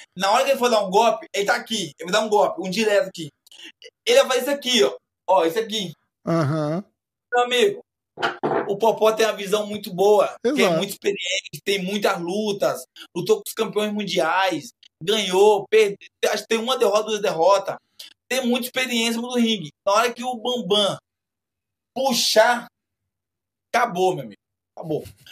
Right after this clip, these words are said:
Speaker 1: Se o,
Speaker 2: <laughs>
Speaker 1: o Popó pode dar de encontro,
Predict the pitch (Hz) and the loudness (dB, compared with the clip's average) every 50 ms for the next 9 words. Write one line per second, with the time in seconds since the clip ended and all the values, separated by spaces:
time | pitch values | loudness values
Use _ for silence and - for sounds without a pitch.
0 | - - - - - 175 214 233 247 - 139 110 98 - 233 233 226 233 226 - | -20 -20 -12 -6 -4 -2 0 2 2 2 2 0 0 0 0 2 4 2 2 2
1 | - 226 226 220 220 - - - _ _ - 165 196 208 220 208 202 208 175 - | 2 0 0 0 -2 -10 -18 -20 _ _ -2 2 2 2 2 0 -2 -8 -10 -10
2 | - - 269 190 196 202 190 - - - 143 | -4 2 4 4 6 6 4 2 0 -6 -14